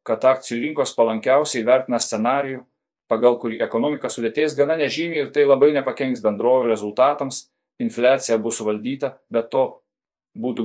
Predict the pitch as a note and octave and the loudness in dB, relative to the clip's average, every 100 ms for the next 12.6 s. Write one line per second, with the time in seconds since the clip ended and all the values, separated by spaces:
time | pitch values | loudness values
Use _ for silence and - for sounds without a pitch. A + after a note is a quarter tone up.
0 | B2 B2 A#2+ A2 A2 C3+ C3 A#2+ B2 A2+ | 4 4 4 0 -4 -4 -4 -2 -4 -2
1 | G#2+ A#2 A2+ C3 C#3+ C#3+ - A#2+ A2+ D3+ | -2 0 0 0 0 -4 -2 -4 -2 -4
2 | C3+ A#2+ A2+ B2+ - - B2 A#2+ - - | -2 -2 -4 -4 -4 0 0 0 -12 -20
3 | _ _ - A2+ A#2 A2 A2 C#3 D3+ - | _ _ 0 2 4 2 -4 -4 -6 -8
4 | C#3 _ - A#2+ B2 A#2 A2 C#3+ D#3 C3+ | -14 _ -8 -4 -2 -2 2 2 2 -4
5 | C3 E3+ E3 D3+ - C3 A#2+ C#3 C3 B2 | -2 -2 0 0 2 2 2 2 0 -4
6 | A2 G#2+ C3 C3+ C3 B2 A#2 A2+ C3 A#2+ | -6 -2 0 0 0 0 -2 -2 -2 -2
7 | B2 A2 A#2+ B2+ A2 G2+ F#2+ _ _ _ | -2 -4 -6 -6 -6 -10 -14 _ _ _
8 | _ _ _ _ _ - A#2+ B2 A#2+ D3 | _ _ _ _ _ 0 0 0 -4 -2
9 | D3 - B2 C3 B2 - A2+ B2 A#2+ A#2+ | -2 -2 -2 -2 -2 -4 0 0 0 -2
10 | A2+ A2+ G#2+ A#2 C#3+ C#3 C3+ _ _ - | -2 -2 -4 -2 0 0 -4 _ _ -4
11 | A2+ A2 B2+ - A#2+ A2+ C3+ C3 B2 A#2 | -2 0 -2 0 0 0 2 0 0 -4
12 | A2 A2+ A2 G#2+ C#3+ C#3 | -2 -2 -2 -4 -4 -4